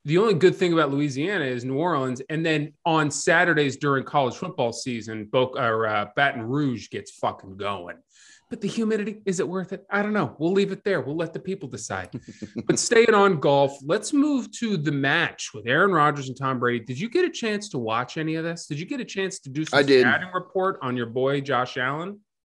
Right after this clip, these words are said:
Speaker 2: It was a little concerning.
Speaker 1: That's concerning. <laughs>
Speaker 2: He hit two people, Tick. He hit two people on the course. Um, no, I think he's gonna be fine. I mean, listen, I, I s-, we, we were not going into this thinking that we're gonna win the tournament.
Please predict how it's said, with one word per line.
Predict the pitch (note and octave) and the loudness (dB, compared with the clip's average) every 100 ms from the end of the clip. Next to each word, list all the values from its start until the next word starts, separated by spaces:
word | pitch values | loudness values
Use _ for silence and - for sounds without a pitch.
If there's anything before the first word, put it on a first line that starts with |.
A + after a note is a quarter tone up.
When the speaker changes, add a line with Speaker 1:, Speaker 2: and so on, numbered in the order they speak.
| _ _ - | _ _ -20
Speaker 2:
It | - _ _ _ _ F#2 | -20 _ _ _ _ -4
was | G2 | 0
a | |
little | G#2 G2+ | 2 0
concerning. | G2 F#2+ E2 C#2 D#2 D#2+ _ _ - | 0 -6 -6 -8 -10 -12 _ _ -14
Speaker 1:
That's | C3 | -12
concerning. | - C3 - B2+ A#2 - - | -12 -14 -6 -4 -4 -6 -10
<laughs> | - G2 - - - - - | -14 -10 -6 -4 -4 0 2
Speaker 2:
He | C#3 | 4
hit | - - | 4 4
two | G3 F#3+ | 2 2
people, | - G3+ - A#2+ | 2 -2 -2 -8
Tick. | - A2 F#2 | -4 -6 -4
He | - E3 | 2 2
hit | D#3+ | 2
two | - G3+ | -2 -4
people | E3+ F#3+ C#3+ C3+ | -4 -4 2 2
on | A#2+ | 0
the | |
course. | - A2+ C#2 - - - - - - - - | -2 -4 -4 -8 -12 -14 -20 -20 -20 -20 0
Um, | A2+ A#2+ B2 B2 B2+ - | 6 8 8 6 0 -4
no, | F3 F3 | 2 4
I | F3+ | 4
think | F3+ D3+ | 2 -4
he's | C3+ A2 | -4 -2
gonna | A2 | -2
be | G2 | -4
fine. | - C2+ C2 D2+ | -8 -10 -8 -6
I | G2 | 0
mean, | B2+ C3+ | 2 4
listen, | C3 - G#2 | 2 0 0
I, | G#2+ A2 | 2 2
I | G2+ | 2
s-, | A#2 - - _ _ _ _ - | -2 -4 -16 _ _ _ _ -2
we, | B2 C3+ | 0 2
we | C#3+ | 2
were | D3+ D3 C3+ | 2 4 2
not | B2+ C3 B2+ | 0 -2 -2
going | A2 A2 | 0 2
into | A2+ G#2+ G2 | 0 -2 -2
this | G#2 - | -4 -4
thinking | G#2+ G#2 | -6 -4
that | G2 F2 | -4 -2
we're | G2 | -2
gonna | F#2+ E2+ | -2 -4
win | D#2+ F#2+ G2+ F2+ | -2 0 0 -2
the | |
tournament. | - - G#2 E2+ G1+ | -6 -4 -4 -4 -8